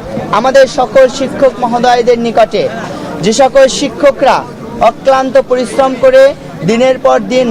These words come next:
না ঘুমিয়ে তারা একাধারে কাজ করে তাদের জীবনের ঝুঁকি নিয়ে আমাদের এই যকসু নির্বাচন সুন্দর এবং সুষ্ঠুভাবে বাস্তবায়ন করে আমাদের আজকের এই সুন্দর পরিবেশ উপহার দিয়েছেন। আমরা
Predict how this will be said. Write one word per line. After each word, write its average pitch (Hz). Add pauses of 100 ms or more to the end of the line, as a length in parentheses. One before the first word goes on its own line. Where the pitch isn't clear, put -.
না 226
ঘুমিয়ে 247 (420)
তারা 247 (720)
একাধারে 262
কাজ 233 (140)
করে 262 (380)
তাদের 233
জীবনের 254
ঝুঁকি 226
নিয়ে 262 (360)
আমাদের 247
এই 254
যকসু 233
নির্বাচন 254 (400)
সুন্দর 254 (100)
এবং 247 (160)
সুষ্ঠুভাবে 247 (320)
বাস্তবায়ন 240
করে 254 (380)
আমাদের 226
আজকের 226
এই 220
সুন্দর 233 (100)
পরিবেশ 220 (100)
উপহার 208
দিয়েছেন। 175 (680)
আমরা 254